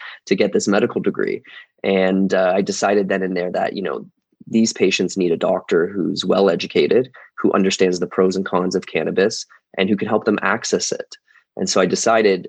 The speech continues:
um, you know, given that demand and the lack of doctors that were trained and educated, that I would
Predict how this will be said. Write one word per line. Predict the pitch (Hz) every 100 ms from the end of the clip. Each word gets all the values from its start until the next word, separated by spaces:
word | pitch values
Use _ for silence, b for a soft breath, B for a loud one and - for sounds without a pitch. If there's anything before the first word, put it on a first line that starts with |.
| -
um, | 87 85
you | 90
know, | 90 90
given | 107 101
that | 101 92
demand | 95 92 92 92
and | 92
the |
lack | 85 92 92
of | 90
doctors | 95 85 - 90
that | 87 -
were |
trained | - - 87
and | 85
educated, | 67 - 92 85
that | 85
I | 92
would | 92 85 87